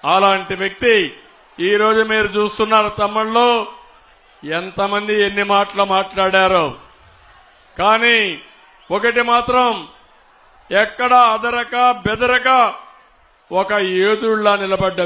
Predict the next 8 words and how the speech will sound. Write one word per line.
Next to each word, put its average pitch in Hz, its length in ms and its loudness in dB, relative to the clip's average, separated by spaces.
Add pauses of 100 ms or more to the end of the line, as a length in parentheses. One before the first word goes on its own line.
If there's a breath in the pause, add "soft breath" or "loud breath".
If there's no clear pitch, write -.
వ్యక్తి 208 320 0 (480)
పవన్ 185 340 0
కళ్యాణ్ 175 540 0
గారని 170 260 0
చెప్పి 165 200 -6
నేను 160 140 -6
మీకు 160 180 -8
తెలియజేస్తున్నా. 151 840 -6